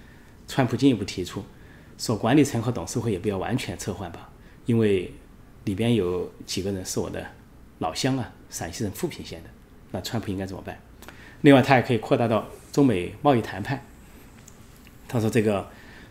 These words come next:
这次这个谈判啊，特朗普先生，特朗普总统给我们一个面子吧，因为代表团中啊，啊，有人，有的官员是来自于我的老家陕西省富平县，那是不是特朗普就应该给他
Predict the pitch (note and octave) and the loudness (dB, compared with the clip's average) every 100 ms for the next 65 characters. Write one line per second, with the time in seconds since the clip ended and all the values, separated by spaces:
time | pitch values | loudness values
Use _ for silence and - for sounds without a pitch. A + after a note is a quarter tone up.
0 | - D3 A#2+ - G#2 G2+ - G2+ A2+ G2 | 2 4 4 0 -2 -2 -4 -2 0 -2
1 | E2+ - - - - - C3 A2+ G#2+ G2 | -6 -18 -20 -20 -20 -4 0 0 -2 -4
2 | A2 A2 G#2 G2 - - A#2+ A2 G#2 G#2 | -2 -2 -6 -10 -6 0 0 0 -4 -4
3 | F#2 A2+ A2+ G#2 A#2 C#3+ - - - - | 0 2 2 2 4 4 2 -8 -18 -20
4 | - - - - C3 A#2 A2 B2 G2+ G#2+ | -20 -20 -20 -2 2 4 4 2 2 -4
5 | G#2 A#2+ G#2+ - - - - - - - | -2 -2 -2 -8 -20 -20 -20 -20 -20 -20
6 | - G#2+ G2+ F#2 G#2+ A#2 - G#2+ G2 A2 | -8 -4 -4 -2 -2 -2 -4 -6 -4 0
7 | C3 A#2 F#2+ G#2+ F#2+ G#2+ A2+ G2 - - | 2 2 -2 -4 -4 -2 -2 -2 -6 -18
8 | - G2 A2 F#2 - A2 G#2+ G2+ - F#2+ | -8 -6 -2 -4 -4 -4 -6 -6 -6 -6
9 | - A#2+ F#2 - G3+ - F2 - - - | -4 -6 -6 -4 -4 -4 -10 -14 -14 -20
10 | - - - - - - C3+ A2 A2 G#2 | -20 -20 -20 -20 -20 -6 -2 -2 -4 -6
11 | G#2+ - G2+ F#2+ F2+ F#2+ G#2+ G#2+ G2+ F2 | -6 -4 -4 -6 -6 -4 -4 -4 -6 -10
12 | F#2 | -12